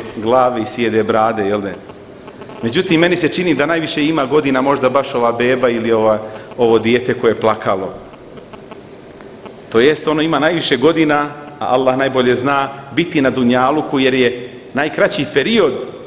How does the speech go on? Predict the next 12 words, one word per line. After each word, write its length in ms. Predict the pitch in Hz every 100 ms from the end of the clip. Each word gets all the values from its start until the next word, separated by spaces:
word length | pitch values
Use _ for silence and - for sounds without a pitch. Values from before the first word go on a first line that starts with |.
| - - - -
ovdje, 720 | 135 180 202 185 202 196 - - -
a 100 | -
svima 340 | - 247 247
nama 260 | 220 226 214
kad 200 | - 165 - -
razmišljamo, 1040 | 151 214 214 226 190 202 196 185 170 - - - - - - - - -
za 160 | 113
nekih 320 | 156 196 202 -
pedesetak, 680 | 165 147 - 156 165 151 135 - -
šezdeset 680 | - 135 117 160 156 123 104 - -
godina 600 | 139 165 147 127 120 104 - - - - -
niko 420 | 139 202 202 -